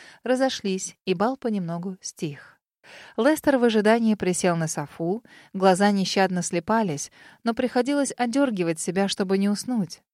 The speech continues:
Возможность осмотреть дом, где мало слуг и совсем нет охраны, попросту потому, что хозяину не на что их содержать, представляется не так уж часто. Поэтому Лестер ждал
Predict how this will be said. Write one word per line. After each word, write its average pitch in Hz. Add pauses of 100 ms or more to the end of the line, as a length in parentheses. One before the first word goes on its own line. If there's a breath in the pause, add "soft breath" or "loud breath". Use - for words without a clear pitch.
(120)
Возможность 180
осмотреть 175
дом, 202
где 175
мало 185
слуг 202
и -
совсем 202
нет 202
охраны, 190 (340 loud breath)
попросту 254
потому, 233
что 220
хозяину 208
не 247
на 175
что -
их 165
содержать, 185
представляется 202
не 269
так 165
уж 202
часто. 190 (360)
Поэтому 294
Лестер 254
ждал 185